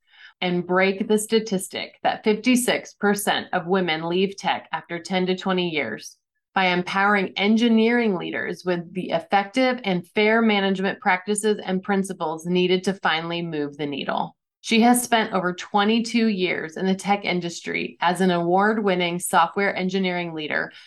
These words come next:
at the forefront of emerging consumer technology across Silicon Valley, including management roles at Apple, Tile, Zynga,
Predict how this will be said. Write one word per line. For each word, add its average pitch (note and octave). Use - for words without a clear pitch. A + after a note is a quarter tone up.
at F#3
the G3+
forefront G3
of F3
emerging G3
consumer F#3+
technology F3+
across -
Silicon F#3+
Valley, D3
including F#3+
management G#3
roles E3+
at E3
Apple, A#3
Tile, G#3
Zynga, A3